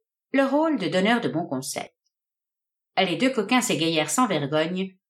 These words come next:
aux dépens de l'infortuné Clapton. « Il est capable d'avoir un coup de sang quand il constatera que le billet ne vaut rien », déclara Petit Ed avec cynisme. « J'ai reçu un coup de pied quelque part », grommela Toby, « mais je ne le regrette pas.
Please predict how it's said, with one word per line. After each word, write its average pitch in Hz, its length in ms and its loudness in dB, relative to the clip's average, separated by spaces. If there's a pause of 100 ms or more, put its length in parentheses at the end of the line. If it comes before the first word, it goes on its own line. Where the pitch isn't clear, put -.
(140)
aux 170 120 -4
dépens 175 280 0
de 180 80 -2
l'infortuné 165 580 -4
Clapton. « - 460 -8 (1160)
Il 392 120 6
est 381 120 4
capable 339 320 4
d'avoir 302 240 6
un 277 100 6
coup 277 140 -6
de - 60 -10
sang 359 200 2 (320)
quand 311 160 0
il 294 140 0
constatera 294 500 4
que 294 100 -4
le 277 60 2
billet 240 180 2
ne 233 60 0
vaut 214 180 2
rien », 294 240 4 (480)
déclara 190 360 0
Petit 156 240 -8
Ed 139 240 0
avec 135 180 -4
cynisme. « 120 580 -10 (1120)
J'ai - 200 -4
reçu 147 380 -2
un 147 80 2
coup - 160 -14
de - 100 -20
pied - 220 -2
quelque - 240 -4
part », 220 500 2 (440)
grommela 143 320 -4
Toby, « 143 440 -6 (300)
mais 311 260 4
je 294 80 2
ne 311 80 4
le 294 80 4
regrette 202 400 0
pas. - 160 -4